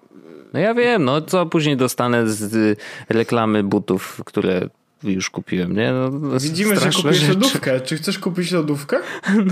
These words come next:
Speaker 1: No, ej, ale wiesz, że ten model jest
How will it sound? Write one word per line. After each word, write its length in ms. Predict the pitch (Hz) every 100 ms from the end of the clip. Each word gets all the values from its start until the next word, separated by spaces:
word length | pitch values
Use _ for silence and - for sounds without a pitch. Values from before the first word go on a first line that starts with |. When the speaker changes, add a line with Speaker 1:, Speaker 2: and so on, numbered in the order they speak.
| 185
Speaker 1:
No, 220 | 170 135 - - - 190
ej, 240 | 196 202 120
ale 180 | 135 143
wiesz, 180 | 220 202
że 120 | 180
ten 180 | - 156
model 380 | 160 175 175 175
jest 180 | 180